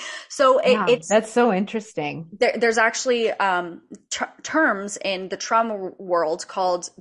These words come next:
Speaker 1: big T and little T trauma.
Speaker 2: Yeah. Yeah.
Speaker 1: And I stay away from that. I hate talking about that because,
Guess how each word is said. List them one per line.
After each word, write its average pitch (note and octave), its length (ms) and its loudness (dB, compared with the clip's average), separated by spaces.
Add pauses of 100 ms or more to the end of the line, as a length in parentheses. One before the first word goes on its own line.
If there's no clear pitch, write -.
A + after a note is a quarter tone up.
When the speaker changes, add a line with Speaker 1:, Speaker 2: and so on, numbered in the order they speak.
Speaker 1:
big G#3 240 -2
T A3 280 -6
and F3+ 220 -6
little E3 220 -4
T D#3 160 -14
trauma. - 440 -12 (200)
Speaker 2:
Yeah. D#3+ 420 2 (500)
Yeah. D#3 220 -6
Speaker 1:
And A3+ 140 2 (180)
I C4+ 200 4
stay A3+ 320 0
away G3 200 0
from E3 220 -8
that. - 260 -4
I F#3+ 280 4
hate G3 360 -8
talking A#3 400 -4
about C4 280 -2
that C#4 300 0
because, G#3+ 760 -2